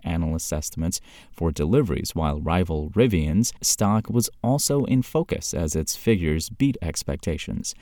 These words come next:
Elsewhere, the World Bank slashed its outlook for China's growth in twenty twenty-four,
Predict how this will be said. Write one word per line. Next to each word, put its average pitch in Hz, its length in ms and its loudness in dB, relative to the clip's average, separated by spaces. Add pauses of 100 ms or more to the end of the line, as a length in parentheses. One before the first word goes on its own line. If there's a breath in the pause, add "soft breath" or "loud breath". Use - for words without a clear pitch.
(380 loud breath)
Elsewhere, 147 320 6
the 123 100 8
World 123 360 6
Bank 120 240 6
slashed 110 640 0
its 113 160 2
outlook 110 320 0
for 90 120 2
China's 92 440 2
growth 92 340 2
in 85 140 2
twenty 101 260 2
twenty-four, 98 640 -2